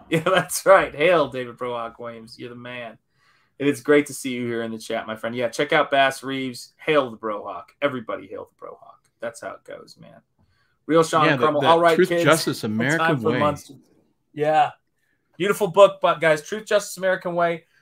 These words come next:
Speaker 1: Six-figure campaign. Play the trailer every single stream. Do check it out.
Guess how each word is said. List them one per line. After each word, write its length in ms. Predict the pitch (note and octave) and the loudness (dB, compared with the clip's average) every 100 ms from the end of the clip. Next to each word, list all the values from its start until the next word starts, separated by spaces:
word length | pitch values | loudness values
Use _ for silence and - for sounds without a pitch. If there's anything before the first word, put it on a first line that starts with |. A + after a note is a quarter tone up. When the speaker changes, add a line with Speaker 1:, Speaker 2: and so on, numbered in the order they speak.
| _ | _
Speaker 1:
Six-figure 580 | - G#3 A3 - F#3+ E3+ | -4 -4 -2 -6 -6 -8
campaign. 800 | E3 E3+ D#3+ F3 D#3+ D#3 D#3 D#3+ _ _ _ - | -6 -6 -4 -4 -2 -4 -6 -12 _ _ _ -4
Play 160 | F3+ | -2
the 40 | E3 | -2
trailer 400 | E3 F3 D#3 - | -4 -2 -2 -2
every 260 | E3+ D#3+ D#3 | -2 -2 -6
single 320 | D3+ C#3 A#2+ | -8 -10 -12
stream. 300 | - C#3 C3+ | -12 -10 -8
Do 180 | C3 E3 | -4 -4
check 280 | D#3+ D3 D3 | -4 -6 -4
it 80 | B2+ | -2
out. 320 | B2 A#2+ | -2 -4